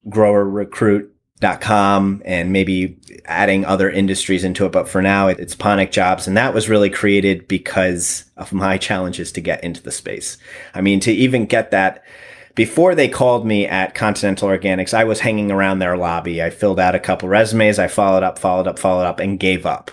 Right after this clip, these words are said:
you know, and it was one of those where I never wanna, don't ever quit, don't ever, you know, give up. But at this point, I was ready to give up. So I wanted to,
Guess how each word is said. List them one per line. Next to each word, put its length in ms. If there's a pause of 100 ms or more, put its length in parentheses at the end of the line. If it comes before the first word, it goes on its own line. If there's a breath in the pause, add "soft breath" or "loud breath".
(140)
you 160
know, 200
and 120
it 100
was 160
one 160
of 80
those 300
where 160
I 40
never 280
wanna, 320
don't 320
ever 200
quit, 360
don't 220
ever, 300
you 140
know, 140
give 200
up. 200
But 160
at 180
this 240
point, 400
I 120
was 220
ready 260
to 100
give 240
up. 160
So 280 (680 loud breath)
I 80
wanted 360
to, 280